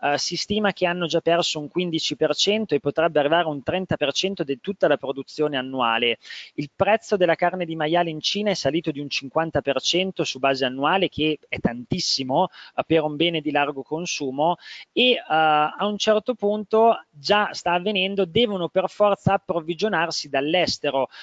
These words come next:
Loro sono i più grandi produttori e consumatori di carne di maiale,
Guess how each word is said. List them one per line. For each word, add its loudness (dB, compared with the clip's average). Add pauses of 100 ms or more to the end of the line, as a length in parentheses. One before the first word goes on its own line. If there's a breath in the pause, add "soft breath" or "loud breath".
(100)
Loro 4
sono -4
i -2
più -2
grandi -2
produttori 0
e -2
consumatori -2
di -4
carne 0
di -10
maiale, 2